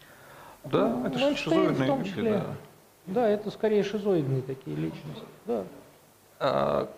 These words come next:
Speaker 1: классический пример, может быть, опять же, если говорить о гениях и злодействах, почему вот здесь вот происходит. А, классический пример такого человека — это маньяк Чикатило. Одно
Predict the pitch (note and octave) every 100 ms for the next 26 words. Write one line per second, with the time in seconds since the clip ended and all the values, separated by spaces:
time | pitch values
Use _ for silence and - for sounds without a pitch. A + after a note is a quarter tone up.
0 | - E3 E3 D#3 D3 - D#3 D#3 F3 C#3
1 | B2+ A#2+ A#2 A#2 G#2+ A#2+ F#2 F#2+ F#2+ F#2+
2 | F#2+ G2+ G2 - F#2 G2 F#2 F2+ F#2 G2+
3 | G#2 B2 A#2+ F#2 - - F#2 F#2 E2+ E2
4 | E2 E2 - F2 E2+ - F2 D2 - -
5 | - - F2+ F2+ F2+ F2+ E2+ - A2 C#3+
6 | - A2 - G#2+ A2+ - F#2 G2+ F#2 -
7 | F#2+ G2+ A#2 - F#2+ G#2 G#2 G#2+ G2 -
8 | - A#2 - F#2 - - - - - -
9 | F2+ A2+ B2 A2+